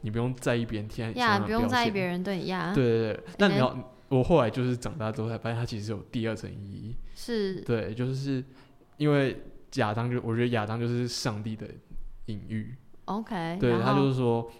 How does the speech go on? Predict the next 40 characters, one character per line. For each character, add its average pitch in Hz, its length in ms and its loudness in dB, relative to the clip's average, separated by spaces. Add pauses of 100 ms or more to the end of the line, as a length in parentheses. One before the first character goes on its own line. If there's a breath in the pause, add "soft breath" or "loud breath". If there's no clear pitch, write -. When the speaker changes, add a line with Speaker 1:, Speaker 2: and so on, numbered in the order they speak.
(120)
Speaker 1:
这， 156 180 8
所 156 100 6
以 147 60 8
这 139 80 6
个 131 80 4
故 131 180 2
事 127 80 4
其 110 160 0
实 113 80 -2
意 107 140 -2
思 110 100 -2
是 107 80 -4
说， 110 220 -2 (220 loud breath)
你 110 80 -4
可 120 100 0
以 120 80 2
不 117 120 -4
用 113 180 -2
在 117 180 0
意 110 100 0
别 110 160 -6
人 101 80 -6
在 110 60 -2
你 107 60 -2
身 107 100 -4
上 107 180 -4 (280)
贴 117 120 2
的 107 80 0
标 107 220 0
签， 107 140 -4
因 110 80 -4
为 113 80 0
这 113 120 0
些 113 180 0
没 101 200 -6
有 113 80 2
那 110 60 -2
么 107 180 -4
重 107 220 -6
要， 104 180 -6